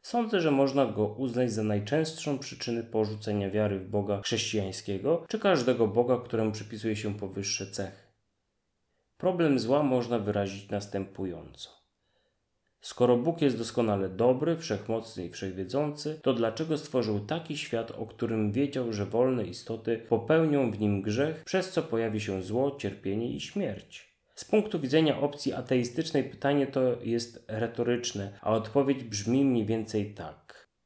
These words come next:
Niemożliwe jest, aby pogodzić istnienie doskonale dobrego, wszechwiedzącego i wszechmocnego Boga z istnieniem zła na świecie. Zło istnieje, to jest fakt niezaprzeczalny, a więc taki Bóg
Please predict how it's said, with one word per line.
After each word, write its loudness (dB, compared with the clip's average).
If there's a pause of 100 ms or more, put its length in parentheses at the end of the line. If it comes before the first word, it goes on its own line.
(120)
Niemożliwe 6
jest, 2
aby -2
pogodzić 0
istnienie 0
doskonale 0
dobrego, 0
wszechwiedzącego -4
i -2
wszechmocnego -4
Boga 0
z -6
istnieniem 0
zła -4
na -4
świecie. -8 (100)
Zło 4
istnieje, -2
to 0
jest 0
fakt -4
niezaprzeczalny, -2
a -2
więc -2
taki -2
Bóg -4